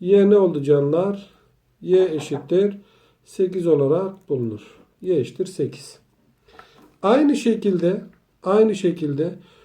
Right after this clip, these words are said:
şu doğrunun, D iki doğrusunun ekseni kestiği noktada, D iki doğrusunun ekseni kestiği noktada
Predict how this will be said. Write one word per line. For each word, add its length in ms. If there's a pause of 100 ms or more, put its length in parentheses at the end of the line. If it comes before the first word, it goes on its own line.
(140)
şu 360
doğrunun, 680 (920)
D 280
iki 280
doğrusunun 760 (920)
ekseni 580
kestiği 440
noktada, 540
D 140
iki 260
doğrusunun 520
ekseni 500
kestiği 400
noktada 640